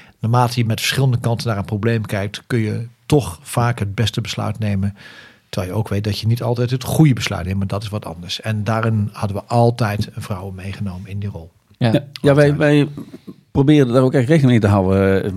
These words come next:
Speaker 3: ik had als, eh, baas van Lammerga, Mart ook had een clubje wat een beetje jouw klankbord was. En daar zaten maar vier, vijf mensen in. En we zorgden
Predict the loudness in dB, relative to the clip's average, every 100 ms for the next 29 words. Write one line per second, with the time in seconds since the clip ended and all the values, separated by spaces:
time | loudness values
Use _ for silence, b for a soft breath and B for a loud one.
0 | -2 0 0 0 0 2 2 2 2 2
1 | 2 2 2 2 2 2 2 2 0 4
2 | 2 4 0 2 0 2 2 4 4 2
3 | B B B 2 2 4 4 6 4 2
4 | 2 0 0 -6 -14 B B B 0 2
5 | 4 4 2 0 0 2 2 2 0 2
6 | 2 2 0 -2 0 0 4 6 4 4
7 | -2